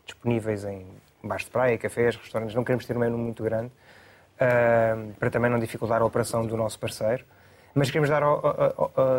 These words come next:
o, possibilidades às pessoas. Na altura da pandemia, que todos sofremos, ah, com, com ela, começámos com as entregas em casa e aí sim começámos, tivemos a possibilidade de criar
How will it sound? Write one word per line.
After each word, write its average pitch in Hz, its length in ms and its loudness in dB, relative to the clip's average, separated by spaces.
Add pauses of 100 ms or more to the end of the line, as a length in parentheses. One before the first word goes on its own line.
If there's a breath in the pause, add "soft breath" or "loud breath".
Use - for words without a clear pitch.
(240)
o, - 60 -16 (100)
possibilidades 131 400 2
às 131 100 -2
pessoas. 123 260 2
Na 131 100 2
altura 135 260 2
da 127 120 2
pandemia, 123 500 2
que - 80 -16
todos - 400 -4
sofremos, - 720 -2 (160)
ah, 107 460 2
com, 110 380 0
com 117 200 2
ela, 127 340 2 (380 loud breath)
começámos 127 360 2
com 135 100 0
as 120 60 4
entregas 120 420 2
em 117 100 0
casa 123 380 2
e 123 40 4
aí 127 240 4
sim 131 380 0
começámos, 123 460 0
tivemos 143 280 4
a 139 40 4
possibilidade 139 420 2
de - 60 -14
criar 127 440 4